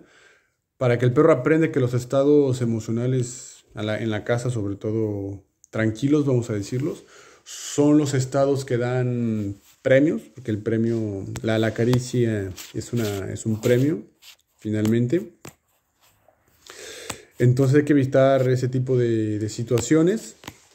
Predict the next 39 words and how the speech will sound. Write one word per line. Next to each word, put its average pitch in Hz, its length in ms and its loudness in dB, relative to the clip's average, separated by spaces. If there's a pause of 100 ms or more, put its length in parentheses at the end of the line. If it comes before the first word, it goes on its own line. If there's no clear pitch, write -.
(420)
Y 120 80 -4
bueno, 117 180 2
vamos 139 200 4
a - 20 4
empezar 131 320 2
a - 20 -6
tener 139 220 4
un 139 180 4
código 160 320 6
de 139 100 6
comunicación 123 720 -2
claro 131 360 2
con, 104 460 -2
con 104 180 -6
el 101 140 -6
perro. 101 260 -8 (540)
Como 113 220 0
les 107 160 0
dije, 143 320 4
ya 143 220 4
el 131 120 0
perro 131 220 2
nos 123 220 0
tiene 127 260 0
una 123 160 0
imagen 113 840 -6
neutral. 160 680 -2 (600)
Entonces 127 380 -4
ahora 131 240 4
lo 127 140 0
que 127 160 -4
quiero 151 220 2
que 151 80 0
aprenda 143 320 0
el 131 100 0
perro 151 320 2
es 143 60 2
su 143 120 -2
nombre. 107 380 -2